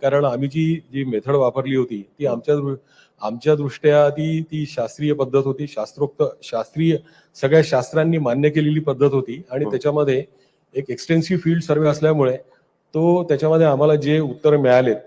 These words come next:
Speaker 1: आणि जो डेटा, जी माहिती आम्ही गोळा केली, तर ती जवळपास ॲक्युरेट आहे असं आम्हाला वाटतं.
Speaker 2: सर, शेवटी मला एक विचारायचं आहे, कारण अख्ख्या महाराष्ट्राने बघितलं होतं की तुम्ही,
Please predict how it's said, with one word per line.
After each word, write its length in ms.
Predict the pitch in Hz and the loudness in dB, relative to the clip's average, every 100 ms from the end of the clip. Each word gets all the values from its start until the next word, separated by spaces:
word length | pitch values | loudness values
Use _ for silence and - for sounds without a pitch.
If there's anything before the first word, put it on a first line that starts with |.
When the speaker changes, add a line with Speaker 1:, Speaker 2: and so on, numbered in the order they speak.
| _ _ _ - | _ _ _ -6
Speaker 1:
आणि 160 | 127 | -4
जो 120 | 123 139 | 0 0
डेटा, 340 | 117 117 135 | 0 0 0
जी 140 | 127 | 0
माहिती 360 | 135 110 117 139 | -4 -4 -4 -2
आम्ही 160 | 127 123 | -2 0
गोळा 240 | 110 127 | 0 0
केली, 280 | 127 123 123 160 | -2 -8 -8 -10
तर 40 | |
ती 420 | 151 160 175 175 147 | -6 -4 -4 -4 -6
जवळपास 580 | 127 143 160 165 160 - - | 0 0 2 0 -2 -10 -16
ॲक्युरेट 360 | 120 143 135 117 | -8 -2 -2 -2
आहे 180 | 90 85 _ _ _ _ | -8 -16 _ _ _ _
असं 160 | 110 135 | -8 -4
आम्हाला 260 | 120 127 117 | 0 2 2
वाटतं. 300 | 92 - - _ - - | 0 -4 -20 _ -20 0
Speaker 2:
सर, 60 | 190 | 4
शेवटी 260 | 165 160 202 | 6 6 8
मला 200 | 185 190 | 8 8
एक 60 | |
विचारायचं 380 | 160 165 156 139 | 6 4 4 6
आहे, 80 | 143 | 4
कारण 120 | 147 | 4
अख्ख्या 240 | 143 - 156 | 4 6 8
महाराष्ट्राने 500 | 127 143 147 156 143 | 8 6 6 4 6
बघितलं 280 | 135 127 | 4 4
होतं 160 | 139 147 | 4 4
की 100 | 147 | 0
तुम्ही, 640 | 147 131 151 156 156 - | -2 2 4 4 2 -2